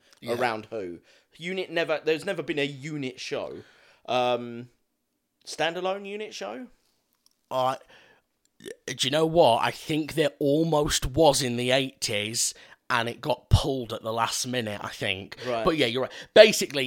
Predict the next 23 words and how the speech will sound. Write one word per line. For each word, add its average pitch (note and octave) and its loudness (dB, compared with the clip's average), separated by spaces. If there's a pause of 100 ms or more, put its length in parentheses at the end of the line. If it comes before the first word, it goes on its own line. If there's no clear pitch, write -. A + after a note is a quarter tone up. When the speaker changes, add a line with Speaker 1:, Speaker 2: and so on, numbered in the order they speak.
Speaker 1:
if C#3+ -6
you F#3 -4
were G3 4
a - -2
classic - -4
Who A2 -8
fan, G#2 -4 (180)
you C#3+ -8
would B2 -8
definitely C3+ 2
know A#2+ -2
unit, A2 -8
'cause A#2 -6
they A#2+ 0
were A#2 -4
literally A#2 -4
in G#2+ -2
it G#2+ -8
for B2 -4
twenty A2 -2
years. F2 -8
Speaker 2:
Oh, F3+ -2
right, F3 -2